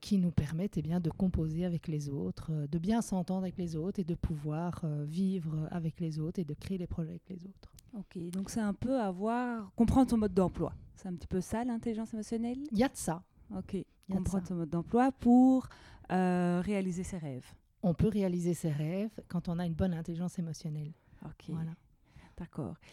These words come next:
Speaker 2: Et donc, si on les prend un à un, la conscience de soi, donc c'est, comme tu disais, c'est comprendre son mode d'emploi sur le plan des émotions, et c'est aussi connaître ses intérêts, c'est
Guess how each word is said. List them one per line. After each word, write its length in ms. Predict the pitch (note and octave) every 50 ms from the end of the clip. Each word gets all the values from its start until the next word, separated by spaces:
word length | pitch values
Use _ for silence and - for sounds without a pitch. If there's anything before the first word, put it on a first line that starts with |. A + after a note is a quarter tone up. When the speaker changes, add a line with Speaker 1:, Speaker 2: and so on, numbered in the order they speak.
| - - -
Speaker 2:
Et 80 | - F#3+
donc, 180 | A3 A#3 A3+
si 160 | - - C4+
on 100 | B3+ A#3
les 120 | A#3 A3+ G#3+
prend 300 | - - - A#3 A#3 - -
un 180 | B3 C#4 C#4+ -
à 140 | G3 G#3 - -
un, 300 | - G#3 A#3+ C#4 D#4 E4
la 140 | D4 A3 A3
conscience 500 | - G#3+ G#3+ G#3 - - A3 G#3 G3+ E3+
de 100 | E3+ E3+
soi, 480 | D#3 - - - G#3+ A#3+ C#4 D4+ D#4
donc 340 | C#4 F#3 G3+ G3 F#3+ F3+ -
c'est, 440 | - - G#3 G3+ F#3+ F3+ D#3 - - - - - - - -
comme 240 | - G#3 G3+ G3 G3
tu 100 | - G3
disais, 420 | F3+ F#3+ G3 F#3 F3+ F#3+ G#3 G3+ F3+ -
c'est 80 | F#3+
comprendre 480 | F3 - G#3+ A3 G3+ - G#3 A3 G#3+ G3
son 320 | - - G3 F#3 F3+ F3
mode 220 | F3 F3+ G3+ G#3+ F3+
d'emploi 360 | F3+ F#3+ G3 F3 - G3+ G3
sur 140 | - - F#3+
le 80 | F3
plan 220 | D#3+ - F3+ F3 E3+
des 140 | D#3+ D#3+ D#3+
émotions, 580 | D#3 D#3 D3+ - - - A3+ A#3+ B3+ C#4 D4 - - - - - - - _
et 100 | - F3+
c'est 220 | E3 - - F#3 F3
aussi 400 | D#3+ D#3+ - - - A3+ A3+ A3+
connaître 500 | - F#3 E3+ E3 F3+ F#3+ F#3+ - - F3+
ses 200 | - - D#3+ D3
intérêts, 800 | D#3+ D3+ C#3+ - D3+ C#3 E3+ F3+ G3 G3+ G#3 G#3 G#3 G#3 G#3 G#3 - -
c'est 300 | - F3+ E3 E3 D#3+ D#3